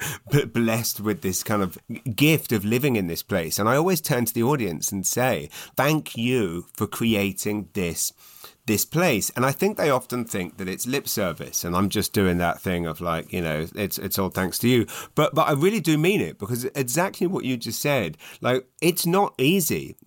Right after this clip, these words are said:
for communities to have created this environment of trust and being there for each other.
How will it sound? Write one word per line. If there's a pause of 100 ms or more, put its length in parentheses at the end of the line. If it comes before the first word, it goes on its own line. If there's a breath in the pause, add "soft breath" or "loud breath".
for
communities
to
have
created
this
environment
of (220 loud breath)
trust
and
being
there
for
each
other.